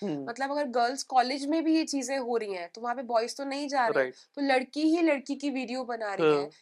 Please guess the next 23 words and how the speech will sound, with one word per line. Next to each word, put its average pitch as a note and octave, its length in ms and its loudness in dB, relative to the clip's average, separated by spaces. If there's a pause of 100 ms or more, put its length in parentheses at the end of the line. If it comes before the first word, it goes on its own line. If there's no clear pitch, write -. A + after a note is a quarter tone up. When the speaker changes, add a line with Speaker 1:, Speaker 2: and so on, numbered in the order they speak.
(160)
Speaker 2:
कि C4 180 -8
तू C#4 120 0
मेरे, C4 360 -2
अ, A#3+ 160 0
अभी A3+ 200 -4
जैसे A#3+ 220 -8
मैंने B3+ 320 -4
recently, B3+ 400 -6 (180)
I G#3+ 60 -2
will A#3 120 -6
not B3 200 -4
take A#3+ 220 -6
the A#3+ 80 -6
name A3+ 140 -4
of B3+ 80 -6 (160)
college, A#3 340 -2 (260)
तो C4+ 80 -6
उसमें B3+ 360 -2
आया B3 240 4
था C#4+ 140 -4
कि C#4+ 120 -6
वो C#4 140 -2
लड़की, C4+ 580 -2